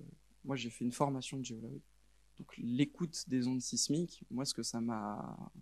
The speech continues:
apporté, c'est principalement que ça a reba-, rebattu complètement les cartes de qu'est-ce qu'était, euh, qu'est-ce qu'on définissait comme vivant, et que c'est une histoire des sciences bien particulière qui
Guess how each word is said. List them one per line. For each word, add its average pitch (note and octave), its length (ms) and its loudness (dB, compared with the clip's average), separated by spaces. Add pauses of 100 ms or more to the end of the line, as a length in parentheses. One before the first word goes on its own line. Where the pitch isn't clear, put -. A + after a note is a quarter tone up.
(380)
apporté, - 840 0 (580)
c'est - 160 -12
principalement B2+ 500 2
que C#3+ 140 -2
ça A#2+ 360 2
a - 20 0
reba-, C3 880 4
rebattu C3+ 600 6
complètement E3+ 380 4
les C#3 80 0
cartes - 400 -4 (140)
de B2+ 400 -4
qu'est-ce - 200 0
qu'était, C#3+ 540 0
euh, A#2 120 -4 (160)
qu'est-ce - 160 2
qu'on B2+ 100 4
définissait C3 500 4
comme B2 200 2
vivant, B2 400 -2 (880)
et A#2+ 100 -2
que - 100 0
c'est - 160 2
une B2+ 120 8
histoire C3 260 4
des B2 80 2
sciences C3 320 0
bien C#3+ 140 4
particulière C#3 720 -2
qui A#2 160 -4